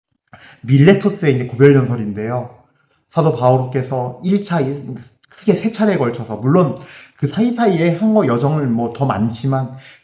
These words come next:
크게는 이제 일 차, 이 차, 삼 차 전도 여행을 했다고 이제 이렇게 크게 이제 나누는데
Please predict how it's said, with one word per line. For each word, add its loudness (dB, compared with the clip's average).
크게는 0
이제 0
일 -2
차, -4
이 -2
차, -4
삼 -4
차 0
전도 2
여행을 0
했다고 -4
이제 -2
이렇게 -14
크게 -2
이제 -4
나누는데 0